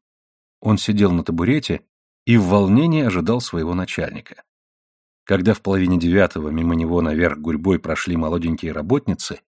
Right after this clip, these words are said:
его одолело мучительное смущение. Мистер Пеплуот явился, жуя жевательную резинку, примерно без двадцати девять, когда все остальные уже были заняты делом.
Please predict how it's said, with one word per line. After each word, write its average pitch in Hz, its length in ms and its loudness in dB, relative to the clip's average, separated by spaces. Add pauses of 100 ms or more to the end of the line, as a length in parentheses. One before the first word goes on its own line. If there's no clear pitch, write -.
(400)
его 98 320 2
одолело 104 560 2
мучительное 85 640 -2
смущение. - 720 -8 (1000)
Мистер 190 320 4
Пеплуот 180 840 2
явился, 151 560 2
жуя 123 380 4
жевательную 107 580 4
резинку, 135 580 0
примерно 156 520 2
без 135 200 4
двадцати 117 460 2
девять, 85 500 0 (420)
когда 110 280 4
все 107 180 0
остальные 123 480 2
уже 101 220 2
были 95 180 2
заняты 85 380 -2
делом. 71 420 -8